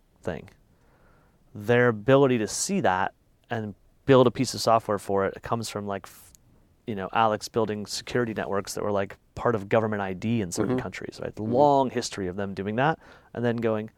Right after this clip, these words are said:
Speaker 1: "Oh, check this out. The technology off the shelf and the hardware off the shelf is good enough that we could build a solution for this, that where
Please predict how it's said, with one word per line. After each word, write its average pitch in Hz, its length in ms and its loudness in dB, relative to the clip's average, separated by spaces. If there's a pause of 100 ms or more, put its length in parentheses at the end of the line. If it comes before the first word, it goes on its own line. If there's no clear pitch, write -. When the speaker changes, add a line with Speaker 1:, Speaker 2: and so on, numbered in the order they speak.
(320)
Speaker 1:
"Oh, 196 260 8
check - 240 2
this - 180 2
out. 87 240 -2 (460)
The - 60 -8
technology 139 680 4
off 120 180 2
the 117 60 -2
shelf 117 340 2
and 101 80 -8
the 87 60 -8
hardware 123 320 4
off 107 100 0
the 107 60 -8
shelf 104 280 -2
is 101 120 -8
good 113 180 0
enough 107 220 -4
that 92 80 -4
we 101 100 -4
could 92 220 -8
build 104 160 0
a 101 40 -6
solution 95 460 -6
for 92 80 -8
this, 87 340 -8
that - 160 -10
where 92 340 -4